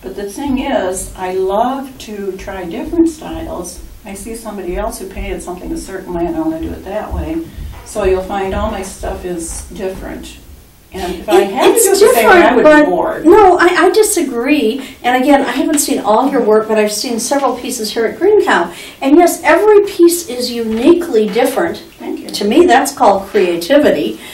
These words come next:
Speaker 2: And, but I look at the color intensity, and I know before I see the tag, "That's a Judy Tussey."
Speaker 1: Oh, really?
Speaker 2: I do.
Speaker 1: I'll have to tell my grandson.
Speaker 2: You tell your grandson,
Speaker 1: <laughs>
Speaker 2: yes, because,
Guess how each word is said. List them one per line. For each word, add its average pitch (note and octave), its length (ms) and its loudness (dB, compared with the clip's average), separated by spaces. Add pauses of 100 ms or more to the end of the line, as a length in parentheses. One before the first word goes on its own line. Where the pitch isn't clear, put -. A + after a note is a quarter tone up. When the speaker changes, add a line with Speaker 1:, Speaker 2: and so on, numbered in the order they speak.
(380)
Speaker 2:
And, B3+ 760 4 (260)
but C#4+ 380 4 (580)
I B3+ 360 4
look E4 200 2
at - 140 -2
the A3 140 -6
color B3+ 680 0
intensity, F#3 880 -2
and F#3+ 160 -4
I A3+ 240 -2
know A#3+ 240 2
before G#3 360 -2
I G3 40 0
see G3 220 -6
the F#3 140 -6
tag, F#3 300 -2
"That's - 240 -2
a G3 60 -8
Judy E3+ 280 -2
Tussey." - 240 -6
Speaker 1:
Oh, E4 220 0
really? F#4 480 -4
Speaker 2:
I G#3+ 240 4
do. B3 400 2
Speaker 1:
I'll D#4 140 2
have D#4 220 -2
to - 80 -6
tell - 200 -6
my - 140 -4
grandson. D4 440 -2
Speaker 2:
You C4+ 140 8
tell F#4 320 6
your D4 140 6
grandson, G3+ 840 4
Speaker 1:
<laughs> - 0 -
Speaker 2:
yes, E4+ 540 4
because, C#4+ 600 2